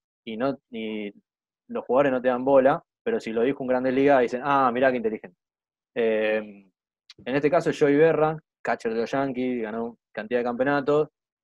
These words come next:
Eh, generalmente tenía muchas frases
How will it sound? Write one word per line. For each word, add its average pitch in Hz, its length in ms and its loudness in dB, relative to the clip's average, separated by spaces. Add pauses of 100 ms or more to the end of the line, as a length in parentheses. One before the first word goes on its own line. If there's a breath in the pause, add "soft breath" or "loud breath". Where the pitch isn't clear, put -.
(140)
Eh, 107 440 0 (220 loud breath)
generalmente 139 420 0
tenía 131 260 -2
muchas 135 340 -2
frases 131 500 0